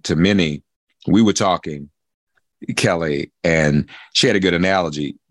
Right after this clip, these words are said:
We've known this. We've known what's been under threat, but to some, it's like all of us were Chicken Little saying the sky is falling.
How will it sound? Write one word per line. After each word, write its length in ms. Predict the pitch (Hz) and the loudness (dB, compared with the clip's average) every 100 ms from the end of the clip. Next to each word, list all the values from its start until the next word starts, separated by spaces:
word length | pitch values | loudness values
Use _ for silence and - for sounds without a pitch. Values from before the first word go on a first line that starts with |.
| - | -8
We've 300 | - 104 123 | 2 4 6
known 360 | 104 135 156 131 | 4 4 2 2
this. 280 | 85 73 - | 0 -2 -2
We've 160 | 92 | 2
known 380 | 101 120 113 98 | 2 2 2 2
what's 180 | 98 85 | 0 0
been 180 | 98 92 | 0 0
under 220 | 85 76 | -2 -4
threat, 380 | - 110 87 85 | 0 0 0 -2
but 160 | 85 | -2
to 120 | - | -2
some, 600 | - - 151 135 87 76 - - - - | 0 0 2 0 -2 -6 -10 -20 -20 -4
it's 100 | 113 | 0
like 120 | 110 | 2
all 200 | 104 113 | 2 0
of 100 | 104 | 0
us 180 | 110 107 | -2 -2
were 160 | 95 85 | -4 -4
Chicken 360 | - 131 98 | -2 -2 0
Little 180 | 98 92 | 0 0
saying 300 | - 101 82 | 0 0 0
the 40 | 78 | -2
sky 300 | - 90 73 | -2 -2 -2
is 80 | |
falling. 340 | - 71 62 | -6 -6 -6